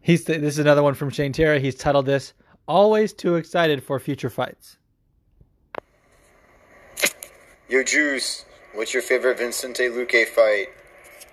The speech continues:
Speaker 1: Obviously, he said that when he was, um, pumped up for the fight earlier in this week. I got a lot of early ones this week, which is cool, and, um,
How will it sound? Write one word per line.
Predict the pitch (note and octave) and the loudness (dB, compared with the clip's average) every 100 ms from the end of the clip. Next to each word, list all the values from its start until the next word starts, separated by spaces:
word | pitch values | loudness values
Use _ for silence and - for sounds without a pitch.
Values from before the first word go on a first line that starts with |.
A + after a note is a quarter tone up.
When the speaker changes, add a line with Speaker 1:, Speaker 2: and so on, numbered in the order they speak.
| - - - _ _ _ _ _ _ - | -20 -20 -20 _ _ _ _ _ _ -12
Speaker 1:
Obviously, | - C#3 A#2 C3 | -6 -6 -4 -4
he | B2 | -4
said | C3+ | -2
that | B2+ C3 D#3 | 0 -2 -2
when | C3+ B2 | -2 -2
he | B2+ | 0
was, | B2 A2+ | 0 0
um, | A#2+ A2+ G#2+ | 0 -2 -6
pumped | - B2+ G#2+ | -4 -4 -2
up | B2 | -4
for | - | -2
the | A#2+ | -6
fight | - B2 A#2+ C3 | -2 -2 -2 -2
earlier | B2+ B2+ | -2 0
in | B2 | -2
this | A2+ - | -4 -2
week. | C3 A#2+ | -2 -2
I | C#3+ | 2
got | G#3 | 4
a | |
lot | A3 G3 | 4 2
of | |
early | E3 F3 G3 | 2 2 2
ones | D3 B2+ A2+ | 0 -2 -4
this | B2 - | -8 -6
week, | C3 B2 G#2+ | -4 -4 -6
which | C3 - | -10 -10
is | A#2 | -12
cool, | - F3 D#3 B2 A#2+ | -4 0 4 4 2
and, | C3+ A#2+ A2+ A#2 | -2 -6 -6 -4
um, | A#2+ A#2+ A2+ A#2+ | -2 -2 -6 -12